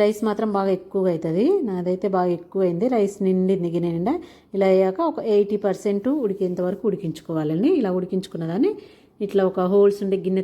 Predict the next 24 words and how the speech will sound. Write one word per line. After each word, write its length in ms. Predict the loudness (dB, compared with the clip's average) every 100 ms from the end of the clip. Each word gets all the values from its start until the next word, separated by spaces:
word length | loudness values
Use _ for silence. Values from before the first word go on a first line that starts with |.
| -2
తీసుకొని 320 | -4 -2 -2
అందులో 220 | 0 0 0
వేసేసుకోండి. 580 | 0 -2 -8 -8 -8 -8 -10 -18 _ -8
మనం 160 | -2 0 4
దేవి 260 | 4 4 4 2
వేసుకోవడం 480 | 2 -2 -2 -2 -2
కంటే 180 | -4 -4 -2
గరిటెతోటి 460 | -2 -2 -4 -2 0
ఇలా 100 | 2 2
వేసుకుంటే 380 | 2 0 -6 -4 -2
మనకు 160 | -2 0
వాటర్ 300 | 0 0 -2
అన్నీ 160 | -2 -2 -2
ఒక్కసారిగా 440 | -4 -2 0 0 0
పోయిద్ది, 340 | 0 0 2 0 0 -12 -20 _ _
ఇంకా 140 | -6 -2 0
మొత్తం 240 | 0 -2 0
సమానంగా 460 | 2 2 2 2 0
వచ్చేస్తాయి. 460 | -2 -4 -4 0 2 2
మనం 140 | 2 0 2
గరిటెతో 380 | 2 0 -2 0
తీసుకున్నామంటే 720 | 0 -2 -2 -2 0 -2 -2 -2 -2 -2
కొన్ని 160 | 0 2
అందులో 220 | 2 4